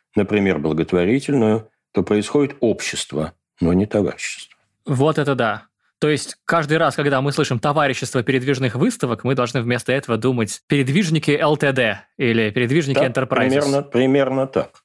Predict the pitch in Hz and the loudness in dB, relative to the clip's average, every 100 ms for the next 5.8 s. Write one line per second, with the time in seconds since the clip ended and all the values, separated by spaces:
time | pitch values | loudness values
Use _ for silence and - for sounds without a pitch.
0 | _ 110 143 147 185 156 - 143 - 143 | _ 2 2 2 0 0 0 -2 2 2
1 | 143 110 - 110 117 110 104 107 101 117 | 2 0 -2 0 2 0 -2 0 0 2
2 | 117 87 78 78 80 80 - 98 98 101 | 2 0 0 0 0 0 -2 0 2 0
3 | 87 85 87 127 214 226 - - - _ | 2 0 2 0 0 -2 -4 -4 -8 _
4 | - 165 202 185 185 - 120 127 160 107 | -4 0 0 0 -2 0 2 2 2 2
5 | 92 98 98 113 90 78 67 71 | 2 0 0 0 2 0 -2 -10